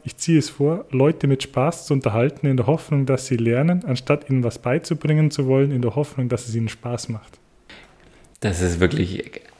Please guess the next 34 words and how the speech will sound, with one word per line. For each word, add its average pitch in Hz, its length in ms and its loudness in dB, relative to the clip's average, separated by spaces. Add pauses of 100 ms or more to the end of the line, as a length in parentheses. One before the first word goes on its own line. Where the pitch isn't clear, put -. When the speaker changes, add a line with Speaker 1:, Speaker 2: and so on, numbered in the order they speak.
(120)
Speaker 2:
ganz, 123 320 6
ganz 92 280 2
super. - 340 -4 (320)
Äh, - 20 -14 (100)
Walt 98 320 4 (300)
Speaker 1:
Walt 127 240 12
Speaker 2:
Disney 135 180 6
Speaker 1:
Disney 123 80 4
Speaker 2:
zugeschrieben, 104 420 2
Speaker 1:
zugeschrieben, 120 280 0
Speaker 2:
ja? 117 60 -4
Speaker 1:
ja. 127 60 -10 (680)
Speaker 2:
Cool. 98 180 4 (800)
Sehr - 340 2
cool. 87 120 -2 (260)
Das 110 180 2
ist 104 140 0
so 95 280 0 (720)
in 110 160 2
your 104 80 6
face, - 300 2
gefällt 98 320 2
mir, 95 240 2
würde 101 100 2
ich 101 80 -2
sofort - 300 -2
klauen. 98 340 0
Ist - 180 -6
zwar 98 160 4
moralisch 85 320 2
fragwürdig, 104 540 2
<laughs> - 0 -
aber, 95 280 0
äh, 92 340 -2